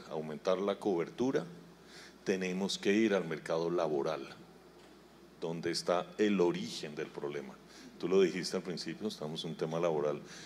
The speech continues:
muy diferente, con una reforma laboral que viene, tenemos que ir allá. Luego los retos financieros tenemos que resolverlos, etcétera. En la mayoría de países del mundo, lo hablábamos ahora, existen los dos regímenes que se complementan.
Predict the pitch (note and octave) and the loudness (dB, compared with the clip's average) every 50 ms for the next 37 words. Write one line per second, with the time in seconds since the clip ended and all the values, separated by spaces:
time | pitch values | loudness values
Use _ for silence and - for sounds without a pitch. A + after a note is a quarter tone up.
0 | - - - - D#2+ E2 D#2+ - D#2 D#2 E2+ E2 E2 E2 E2 D#2+ E2 D#2+ D#2+ D2+ | -16 -14 -10 -8 -6 -6 -4 -2 -2 -2 -2 -6 -6 -8 -6 -4 -4 -4 -4 -4
1 | D#2 D2 C#2+ D2+ D#2 D#2+ D#2 C#2 C#2 C#2 C#2 C#2+ - - F2 F2 F2 F2 E2+ F2+ | -6 -6 -6 -4 -4 -2 -2 0 0 -2 -2 -4 -4 -4 -2 -2 -2 -2 -2 -4
2 | F2+ - - F2 E2 F2+ F2+ F2+ G2 G2+ - - - E2 C#2+ D#2+ E2 F2 F2+ F2 | -6 -2 -2 -2 0 0 -2 -2 -2 -2 -4 -2 -4 -2 -2 0 0 0 0 0
3 | D2 - - - - - - - - - - - - - - G#2 A2+ B2+ C3+ A#2 | -2 -4 -6 -12 -14 -14 -16 -16 -16 -16 -16 -16 -14 -2 6 8 10 10 10 10
4 | G2+ F2+ G2 F#2+ - A#2 A2 - - F#2+ D#2+ D#2+ D#2 F2 F#2 F#2+ F#2+ - F2+ D#2+ | 8 8 6 4 4 2 -2 -2 -2 -2 -2 -2 0 2 2 2 2 2 0 -4
5 | D#2 F#2 F2+ - G2 E2+ E2 D#2+ D#2+ C#2+ C#2 F2+ G2 F2+ E2+ C#2+ D2 D#2 C#2+ - | -4 -6 -4 -4 -2 -2 -2 -2 -4 -4 0 0 0 0 0 -6 -8 -12 -8 0
6 | - F2 - - D2+ C#2+ D2+ E2 F2 F2+ F#2 F#2 F#2 G2 G#2 A2+ B2+ C#3+ D#3 D#3 | 0 0 0 0 -4 -4 -2 -4 -2 -2 -2 -2 -2 -2 -2 -2 4 6 8 8
7 | D#3 D3+ D#3 - G2+ G2 G#2 G#2+ A#2 B2+ A2 F2+ E2+ F#2 G2 F#2+ F2 E2+ F#2 F#2 | 8 8 6 6 4 4 4 2 0 0 -2 -2 -2 -4 -4 -4 -2 -4 -6 -6
8 | F2+ - - - - - - - - - - - - - - - - - - D2 | -8 -12 -20 -20 -20 -20 -18 -16 -16 -14 -14 -16 -18 -18 -20 -20 -14 -6 -4 0
9 | D2 D2+ D2+ D2 E2 F2+ F2 - E2+ E2 D#2 D2+ D2 F#2 F#2+ F#2 - G#2+ G2+ - | 2 4 2 2 2 -2 -2 0 2 4 4 4 4 4 2 0 0 -2 -2 -2
10 | - - A#2+ A#2 G2+ E2+ D#2+ E2+ F2+ G#2+ G#2+ A2+ B2+ A#2 A2+ A#2 B2+ B2 - - | 0 0 2 2 4 4 4 2 2 2 0 2 2 2 2 2 2 2 2 0
11 | F#2+ - - E2 D2+ D2+ D#2 D#2 D#2 G2+ C3 C3 - D#2+ | -2 -2 -2 -6 -6 -4 -4 -6 -4 -4 -6 -6 -8 -12